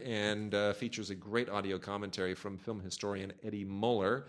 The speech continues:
It is called Ninety-nine River Street. Uh, John Payne, along with Evelyn Keyes. And, uh, you know, it's, uh, basically a, a, a film noir in the classic film noir style. It's one of the minor noir of the era, but, uh,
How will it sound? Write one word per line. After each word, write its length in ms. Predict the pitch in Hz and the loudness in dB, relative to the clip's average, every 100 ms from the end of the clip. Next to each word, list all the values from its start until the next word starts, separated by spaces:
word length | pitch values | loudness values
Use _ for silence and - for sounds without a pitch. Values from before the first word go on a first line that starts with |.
| - - | -16 -14
It 80 | 143 | -6
is 80 | 131 | -6
called 280 | - 147 113 | -2 -4 -2
Ninety-nine 880 | 110 120 151 156 139 127 131 135 135 | 0 2 0 -2 0 0 0 -2 -4
River 420 | 98 95 120 113 | -4 4 4 6
Street. 640 | 95 - - 80 78 - - | 2 -2 -6 -8 -8 -10 -8
Uh, 460 | 92 87 87 87 87 | -2 0 2 2 0
John 320 | 87 95 92 | -2 -4 -4
Payne, 220 | 87 101 | -4 -8
along 280 | 101 98 95 | -6 -4 -2
with 180 | 95 - | -4 -6
Evelyn 380 | 98 95 95 92 | -8 -6 -8 -10
Keyes. 580 | - 147 160 190 220 - - - - _ - | -8 -4 -2 -2 -2 -4 -8 -20 -20 _ 0
And, 380 | 147 151 151 147 | 2 2 2 2
uh, 480 | 143 143 143 147 147 | 4 4 4 4 2
you 160 | 151 | 0
know, 100 | 147 | 2
it's, 220 | 147 143 | 0 0
uh, 300 | 156 143 143 135 131 | 4 6 6 4 0
basically 500 | 123 139 139 123 117 | 2 2 2 0 2
a, 420 | 110 107 104 104 | 4 4 2 0
a, 240 | 92 92 98 98 | 2 0 -2 -2
a 80 | 92 | -2
film 340 | - 110 104 | 0 0 2
noir 460 | 98 87 87 90 113 | 0 2 4 4 4
in 160 | 104 | 2
the 80 | 95 | -4
classic 480 | 87 - 92 92 101 | -4 2 2 2 -6
film 240 | - 98 | -6 -4
noir 200 | 95 92 | 0 0
style. 320 | 90 104 98 104 | 2 0 2 0
It's 140 | - | -2
one 100 | 151 | -2
of 80 | 131 | -2
the 60 | |
minor 500 | 95 90 90 101 127 | -2 -2 0 0 0
noir 380 | 135 135 131 135 139 | -2 0 0 0 0
of 100 | 135 | -4
the 160 | 131 127 | -4 -2
era, 280 | 123 131 | -2 -2
but, 360 | 127 117 110 - | -2 2 2 0
uh, 460 | 107 101 104 101 | 0 2 4 4